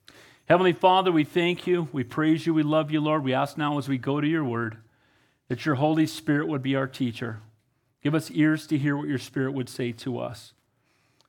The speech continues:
Lord, I thank you for everyone who's here, none by chance, all by divine appointment. And Lord, we know that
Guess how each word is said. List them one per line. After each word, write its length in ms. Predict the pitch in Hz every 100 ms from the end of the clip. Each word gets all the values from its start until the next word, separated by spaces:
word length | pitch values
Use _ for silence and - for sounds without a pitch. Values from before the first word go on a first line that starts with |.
| _ -
Lord, 220 | 147 151
I 80 | 135
thank 260 | 160 156
you 60 | 165
for 160 | - 151
everyone 360 | 151 156 156
who's 200 | 147 143
here, 120 | 160
none 200 | 151 147
by 160 | 147 147
chance, 420 | - 151 147 135
all 160 | 147 135
by 200 | 139 139
divine 340 | 127 131 127
appointment. 540 | 123 - 135 139 123 - _ _ _ _ _ _ _ -
And 100 | 135
Lord, 140 | 143
we 140 | 143 139
know 400 | 139 151 165 165
that 320 | 139 135